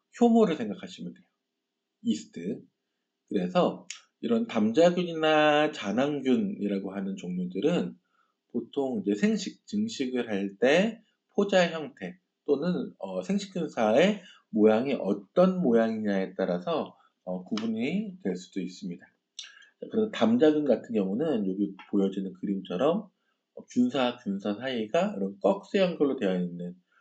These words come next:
이런 특징이 있는 경우들이 많으며, 대부분 버섯은 이런 담자균 문에 들어갑니다.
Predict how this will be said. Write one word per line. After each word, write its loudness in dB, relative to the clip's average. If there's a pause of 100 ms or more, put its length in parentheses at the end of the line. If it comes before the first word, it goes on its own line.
(160)
이런 0
특징이 -4
있는 0
경우들이 -6
많으며, -4 (280)
대부분 0
버섯은 0
이런 0
담자균 -4
문에 -10
들어갑니다. -14